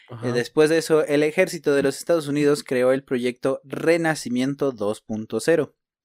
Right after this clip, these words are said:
Speaker 2: un intento de convertir al simbionte en una armadura para combates, muy parecida a la de Telkar.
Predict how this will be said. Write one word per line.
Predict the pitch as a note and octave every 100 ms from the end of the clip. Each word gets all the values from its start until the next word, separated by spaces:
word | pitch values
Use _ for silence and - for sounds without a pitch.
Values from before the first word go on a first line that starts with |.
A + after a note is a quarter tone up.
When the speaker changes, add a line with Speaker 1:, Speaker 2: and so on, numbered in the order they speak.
| _ _ _ _ _ _ _ _ -
Speaker 2:
un | E3+
intento | G3+ F#3 F3 E3 D3+
de | C3
convertir | C#3+ D3 C3 C#3 C#3
al | B2+
simbionte | - D3+ D3 D3 C#3+ C#3+ D3 C#3+
en | B2+
una | C3 C3 C3
armadura | C3 C3 C3+ C#3 B2 B2+ B2+ B2
para | - F2+ F2
combates, | - A2+ C#3 D3 - - - _
muy | A#2+ B2 C3+
parecida | C#3 A#2 B2+ B2 A2+
a |
la | G#2 G2
de | F#2+ G2 F#2+
Telkar. | - A2+ -